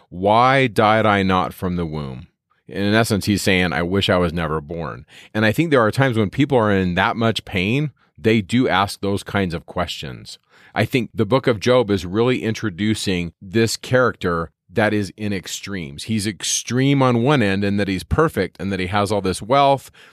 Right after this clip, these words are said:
The enemies, uh, of him are hedged. We read that the hedge is torn away.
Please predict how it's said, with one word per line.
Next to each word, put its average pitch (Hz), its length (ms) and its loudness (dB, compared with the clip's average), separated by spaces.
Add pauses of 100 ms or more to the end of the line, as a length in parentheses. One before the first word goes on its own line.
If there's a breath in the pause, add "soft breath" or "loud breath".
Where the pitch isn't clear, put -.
(140)
The 104 200 2
enemies, 123 460 2
uh, - 40 -4
of 110 460 0
him 113 300 2
are 92 300 2
hedged. 139 760 0
We 104 100 0
read 104 200 2
that 95 160 -2
the - 80 -2
hedge 110 320 0
is 107 100 0
torn 113 300 -2
away. 110 360 2